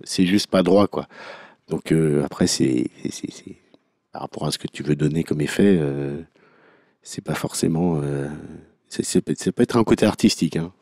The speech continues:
Voilà, ça peut être assumé. Euh, moi, c'est pas ce que j'ai recherché à ce moment-là. Alors, cette poignée gyroscopique, tu peux, tu peux bloquer le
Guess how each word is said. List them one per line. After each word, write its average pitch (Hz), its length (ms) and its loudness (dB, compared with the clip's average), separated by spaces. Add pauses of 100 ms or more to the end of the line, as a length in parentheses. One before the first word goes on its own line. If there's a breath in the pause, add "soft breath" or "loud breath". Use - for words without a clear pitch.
(120)
Voilà, 78 220 -4 (160)
ça - 80 -10
peut 95 100 -2
être - 120 -4
assumé. 104 360 6 (480 loud breath)
Euh, 82 200 4
moi, 95 500 6
c'est 104 180 2
pas 127 240 0
ce - 80 -4
que 110 100 4
j'ai 107 120 6
recherché 98 420 0
à 95 60 2
ce - 100 -6
moment-là. 85 340 2 (600 loud breath)
Alors, 85 180 2
cette - 160 0
poignée 104 400 4
gyroscopique, - 840 0
tu - 120 0
peux, 92 800 6 (640)
tu - 120 -18
peux 110 100 6
bloquer 127 300 6
le 120 100 8